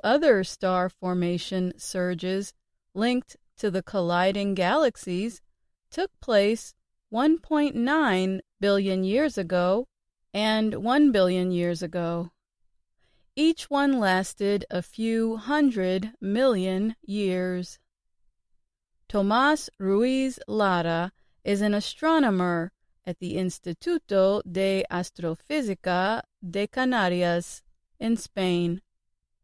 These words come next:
He was the lead writer of a report on the research. He says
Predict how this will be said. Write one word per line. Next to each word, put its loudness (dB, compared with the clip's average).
He 2
was 2
the -2
lead 2
writer 2
of -4
a -4
report 0
on -2
the 0
research. -4
He -4
says 2